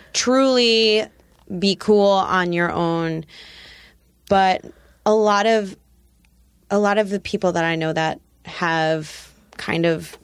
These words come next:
been on their own and have come out of my life, if they've,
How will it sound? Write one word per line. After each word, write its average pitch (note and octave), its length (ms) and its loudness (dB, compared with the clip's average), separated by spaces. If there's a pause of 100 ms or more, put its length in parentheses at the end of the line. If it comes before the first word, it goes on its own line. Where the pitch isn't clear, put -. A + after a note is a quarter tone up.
(500)
been E3 320 0
on E3+ 160 -2
their E3+ 160 0
own D#3+ 400 -2
and D#3+ 180 -4
have D3+ 840 -4 (720)
come F#3+ 180 -2
out F3 140 0
of F3 60 0
my E3+ 140 0
life, E3+ 300 0
if G#3 120 -6
they've, F3 260 2